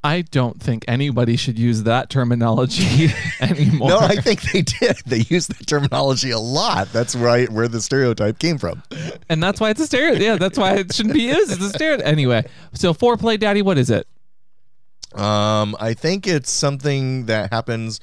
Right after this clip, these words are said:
Speaker 2: before sex to warm up your partner that gets them aroused and really into it.
Speaker 1: Some might say it's something you count on,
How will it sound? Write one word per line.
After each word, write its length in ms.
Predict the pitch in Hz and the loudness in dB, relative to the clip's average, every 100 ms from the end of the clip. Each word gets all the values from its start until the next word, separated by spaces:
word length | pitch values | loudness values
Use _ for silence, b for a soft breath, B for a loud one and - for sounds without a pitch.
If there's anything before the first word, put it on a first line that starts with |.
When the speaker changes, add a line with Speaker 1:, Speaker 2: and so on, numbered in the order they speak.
| B B B - | B B B -16
Speaker 2:
before 960 | - 110 98 - - 104 101 110 117 123 | -2 -2 -2 -8 -6 -2 -2 -2 -2 -2
sex 520 | 131 - 123 135 - | -4 -2 -2 -4 -6
to 100 | - | -6
warm 340 | 87 90 90 87 | -6 -4 -4 -6
up 200 | 85 - | -8 -8
your 120 | 98 | -8
partner 840 | 101 - 113 110 117 117 117 117 - | -6 -4 -4 -6 -8 -6 -6 -8 -8
that 180 | 85 85 | -8 -8
gets 220 | 82 - | -10 -10
them 180 | 90 82 | -10 -10
aroused 800 | 82 82 82 87 90 104 101 - | -10 -10 -8 -8 -8 -10 -12 -12
and 240 | 92 85 | -12 -10
really 260 | 87 82 60 | -10 -10 -10
into 300 | 87 107 156 | -12 -10 -12
it. 100 | - B | -14 B
Speaker 1:
Some 220 | - - 233 | -6 -4 -2
might 200 | 277 - | -2 0
say 200 | 139 110 | 0 0
it's 80 | 107 | 0
something 280 | 120 120 | -2 -2
you 80 | 113 | -4
count 340 | - 165 202 156 | -2 -2 0 0
on, 380 | 98 62 - | 0 -2 -10